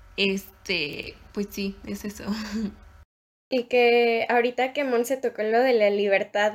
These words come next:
Speaker 2: e independencia económica, yo creo que esto es un punto que se debe de tocar siempre, siempre, siempre, porque un,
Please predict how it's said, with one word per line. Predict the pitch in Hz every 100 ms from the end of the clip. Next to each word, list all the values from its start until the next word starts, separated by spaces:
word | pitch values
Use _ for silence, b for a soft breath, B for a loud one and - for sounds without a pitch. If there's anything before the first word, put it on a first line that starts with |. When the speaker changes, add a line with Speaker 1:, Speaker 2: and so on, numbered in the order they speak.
| 220 -
Speaker 2:
e | 247
independencia | 233 214 208 208 196 214 220 240
económica, | 233 214 214 220 233 233
yo | 233
creo | 226 214
que | 233
esto | 233 233
es | 240
un | 240
punto | 240 240 233 B B B
que | - 233
se |
debe | 220 233
de | 247 240
tocar | 214 214 220
siempre, | 233 247 254 262 254 240
siempre, | 247 233 233 214
siempre, | 226 226 226 214 247 b b b b _
porque | 233 240 - 220 220 214 208 202 202 - - _ _ _ _ _ _ _ _ _ _
un, | 294